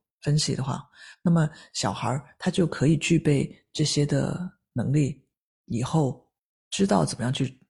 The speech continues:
呃，呃，理解自己的情绪。嗯，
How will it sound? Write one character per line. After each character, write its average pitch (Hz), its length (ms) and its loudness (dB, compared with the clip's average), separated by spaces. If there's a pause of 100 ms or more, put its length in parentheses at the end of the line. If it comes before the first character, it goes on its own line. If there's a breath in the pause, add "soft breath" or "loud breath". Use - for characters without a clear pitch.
(180)
呃， 71 400 -6 (1500)
呃， - 140 -4
理 131 180 2
解 143 340 0
自 135 140 -4
己 117 100 -4
的 - 80 -6
情 101 240 -4
绪。 - 260 -6 (1300 loud breath)
嗯， 143 340 2